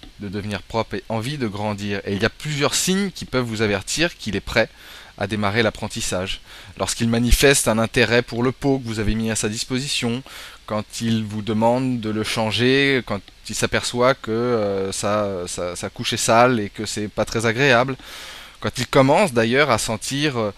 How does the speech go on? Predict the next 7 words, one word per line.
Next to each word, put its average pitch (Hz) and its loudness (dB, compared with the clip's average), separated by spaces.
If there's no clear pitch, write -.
ses 117 0
envies 135 0
et 104 -4
qu'il 113 -4
utilise 131 0
des 120 8
mots, 143 2